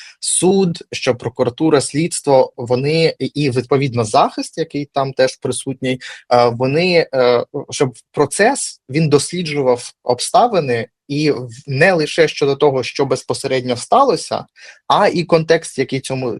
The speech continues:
цьому, е, сприяв і був навколо. Тому що якщо цього не дослідити, не дослідити, е, від-, е, ланцюжок відповідальних, ланцюжок командування і відповідні ці зв'язки,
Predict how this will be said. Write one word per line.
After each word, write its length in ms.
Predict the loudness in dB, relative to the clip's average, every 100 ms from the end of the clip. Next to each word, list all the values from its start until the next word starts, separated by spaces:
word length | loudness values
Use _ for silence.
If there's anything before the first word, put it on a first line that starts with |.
| -6
цьому, 520 | -2 0 0 0 0
е, 140 | 2 0
сприяв 640 | 0 -2 2 4 4 0 -8
і 220 | -2 -2
був 260 | -2 -4 -2
навколо. 600 | -2 0 2 2 0 -4
Тому 200 | -2 -2
що 180 | -2 0
якщо 240 | 0 0
цього 260 | 2 2 2
не 100 | 0
дослідити, 760 | -2 -4 -6 -4 -2 -2 -4 -2
не 180 | 0 0
дослідити, 640 | 0 -4 -4 -2 2 2 0 -18 -20 -2
е, 360 | 4 6 6 4
від-, 260 | 0 -4
е, 80 | -2
ланцюжок 680 | 2 4 4 2 -2 -2 -2
відповідальних, 840 | -8 -6 -6 0 2 2 0 -4
ланцюжок 460 | -4 -4 -4 -4 -4
командування 720 | -2 2 2 2 -4 -2 -4 -6 -10
і 280 | -4 -2 -4 -8 -4
відповідні 540 | -2 0 0 0 -2
ці 140 | -4 -4
зв'язки, 640 | -2 -2 -2 -2 -2 0